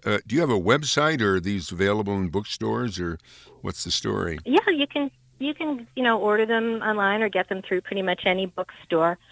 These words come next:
Speaker 2: I do have a website, which is just anita sanchez dot com.
Speaker 1: Anita Sanchez dot com.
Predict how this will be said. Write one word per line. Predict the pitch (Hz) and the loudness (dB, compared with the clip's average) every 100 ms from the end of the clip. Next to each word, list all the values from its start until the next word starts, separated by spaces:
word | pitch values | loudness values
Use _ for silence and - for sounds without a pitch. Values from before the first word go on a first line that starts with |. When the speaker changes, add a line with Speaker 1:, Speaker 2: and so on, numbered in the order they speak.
| - | -4
Speaker 2:
I | 208 | 0
do | 214 | 4
have | 254 254 | 6 6
a | 247 | 6
website, | 185 180 - 185 208 | 6 6 6 2 4
which | 202 185 | 0 -2
is | 170 - | -6 -8
just | - 175 - | -10 -8 -10
anita | 175 165 170 175 | -6 -2 -2 -2
sanchez | 175 170 - 156 165 - | -6 -6 -4 -4 -4 -2
dot | 147 - | -2 -2
com. | - - - 240 _ _ _ _ - 82 | -10 -10 -8 -12 _ _ _ _ -20 -10
Speaker 1:
Anita | 82 101 123 120 | -4 -2 0 0
Sanchez | - 104 107 - 98 98 90 | 0 0 -2 -2 -2 -2 -4
dot | 92 90 - | -4 -4 -6
com. | 95 90 76 65 | -8 -6 -6 -12